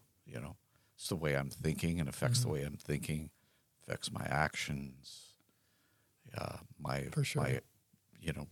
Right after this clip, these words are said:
Speaker 1: reactions and my responses. And so I, I think that's more,
Speaker 2: Yeah.
Speaker 1: uh, f-, to me, is probably the more critical element of, of weight and sin.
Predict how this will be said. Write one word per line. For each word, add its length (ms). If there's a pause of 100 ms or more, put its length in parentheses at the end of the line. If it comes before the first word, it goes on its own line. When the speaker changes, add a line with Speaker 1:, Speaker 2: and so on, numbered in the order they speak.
(100)
Speaker 1:
reactions 840
and 100
my 100
responses. 920
And 120
so 340 (400)
I, 220
I 160
think 320
that's 580
more, 400 (480)
Speaker 2:
Yeah. 140
Speaker 1:
uh, 160 (260)
f-, 60 (320)
to 120
me, 420
is 260
probably 260
the 100
more 180
critical 720 (580)
element 440
of, 220 (260)
of 200
weight 420
and 160
sin. 480